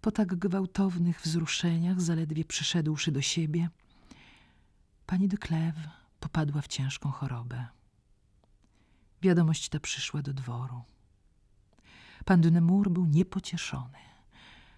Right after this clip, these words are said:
Boleść jego dochodziła rozpaczy i szaleństwa. Widam miał wiele trudu z tym, aby go powstrzymać od jawnego okazywania swej rozpaczy. Wiele też miał kłopotu, aby mu wybić chęć pośpieszenia samemu po wiadomości.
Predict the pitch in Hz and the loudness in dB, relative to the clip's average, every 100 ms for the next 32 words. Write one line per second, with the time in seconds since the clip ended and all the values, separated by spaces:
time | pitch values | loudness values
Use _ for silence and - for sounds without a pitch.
0 | _ _ 135 196 214 - - 208 190 190 | _ _ 6 8 6 4 4 6 6 6
1 | 185 185 196 190 - - 185 - 196 185 | 6 6 6 4 2 2 0 0 0 0
2 | - 170 135 127 123 - - - 123 - | 0 0 0 -2 -6 -8 -10 -10 -10 -14
3 | _ - - - - - - - 143 156 | _ -20 -20 -20 -20 -20 -20 -2 2 4
4 | 143 147 151 147 147 147 143 151 143 - | 4 4 6 6 6 4 6 6 4 4
5 | 202 131 - - 135 131 147 135 131 139 | 4 4 -2 2 2 4 2 0 0 -2
6 | - - - 180 139 127 - 131 127 127 | -2 -2 2 4 4 2 -2 0 2 4
7 | 135 135 127 - 123 120 135 123 139 - | 4 4 0 -2 0 2 2 2 0 -2
8 | 117 139 - 127 123 - 139 - - - | -2 -4 -4 -8 -6 -8 -8 -10 -12 -2
9 | 135 156 240 233 - 208 208 180 185 - | 4 4 4 0 -4 -4 -4 -4 -6 -6
10 | 220 190 190 185 165 196 262 160 - - | -4 0 2 4 4 4 4 2 -2 -2
11 | 160 180 - - 160 - 160 156 147 143 | 2 0 0 -2 -2 0 0 2 2 2
12 | - 143 127 135 123 131 120 120 123 - | 2 0 0 -2 -2 -4 -2 -4 -6 -10
13 | - - 135 | -20 -18 -18